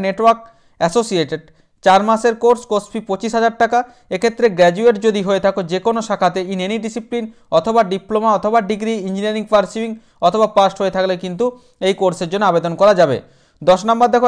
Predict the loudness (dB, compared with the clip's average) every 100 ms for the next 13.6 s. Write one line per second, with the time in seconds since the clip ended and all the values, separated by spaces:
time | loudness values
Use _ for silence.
0 | 4 4 2 0 -2 -4 -2 -2 -2 -6
1 | -14 _ -4 -4 -2 -4 -2 -2 0 0
2 | 0 -2 -2 0 0 2 0 0 -4 -8
3 | -14 _ -8 -2 0 0 0 0 0 0
4 | 0 0 2 2 -2 _ _ -6 2 2
5 | 4 0 -2 -6 -4 0 2 2 2 0
6 | 2 0 0 -2 _ -8 -2 -2 0 2
7 | 0 -2 -2 0 0 0 -4 -4 -2 0
8 | 2 0 -2 -6 -4 -4 -2 -4 -4 -10
9 | _ _ -2 0 2 0 -2 -2 -2 -2
10 | 0 0 0 0 0 0 2 4 4 0
11 | 2 4 4 2 -2 -10 _ _ -4 -4
12 | 0 -2 0 2 4 4 2 2 0 0
13 | -10 _ -4 -2 0 0